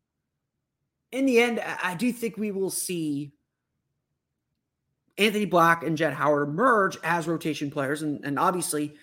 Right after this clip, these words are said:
that's only gonna raise more questions. And so the challenge for the Orlando Magic early on this season is to find ways to make sure that they get that experience that they need,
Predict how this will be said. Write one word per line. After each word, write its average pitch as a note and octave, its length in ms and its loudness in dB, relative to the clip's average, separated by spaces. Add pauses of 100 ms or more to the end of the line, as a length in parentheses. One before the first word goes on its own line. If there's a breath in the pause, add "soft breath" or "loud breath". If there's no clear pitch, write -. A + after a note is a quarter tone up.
(300 soft breath)
that's F#3 240 2
only F#3 160 2
gonna E3+ 180 2
raise D3+ 320 0
more C#3+ 240 -2
questions. - 600 -10
And D3+ 100 -14
so D3 300 0 (340 loud breath)
the - 80 -6
challenge A#3 480 2
for G#3+ 100 -4
the G3+ 60 0
Orlando F3+ 320 0
Magic D#3+ 340 -4
early D#3 240 2
on C#3+ 160 0
this C#3+ 140 0
season F#3+ 380 -2
is D#3+ 260 -6
to E3 120 -8
find E3+ 460 -2
ways D#3 260 0
to D3+ 120 -8
make C#3 180 -4
sure C#3+ 160 -8
that C3 160 -6
they B2+ 80 -10
get G#3 220 0
that G3+ 180 2
experience D#3 480 -2
that - 140 -10
they B2 100 -10
need, G3 460 0